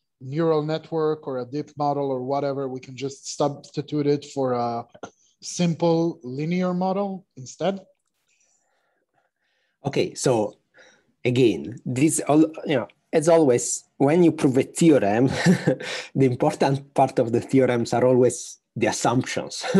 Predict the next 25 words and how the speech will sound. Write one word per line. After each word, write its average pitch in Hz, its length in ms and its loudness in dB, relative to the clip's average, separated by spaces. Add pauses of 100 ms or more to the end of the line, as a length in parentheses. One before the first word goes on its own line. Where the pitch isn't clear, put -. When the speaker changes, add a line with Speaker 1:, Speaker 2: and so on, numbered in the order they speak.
(200)
Speaker 2:
<laughs> - 340 -12
rarely 127 640 2
the 113 120 -4
conclusions, 107 880 -6
right? 180 320 0 (300)
So 135 120 2
you 131 140 6
have 180 180 0
to 185 80 2
assume 165 380 2
something. 127 560 -4 (240)
Now 113 140 0
the 127 80 0
question 151 340 0
is, 131 320 0
is 156 200 2
this 151 220 2
something 127 520 0
satisfied 110 720 -2
in 104 100 -4
realistic 90 540 -6
neural 87 340 -12
networks, - 680 -18
right? 139 360 -4 (760)
Uh, 80 480 -6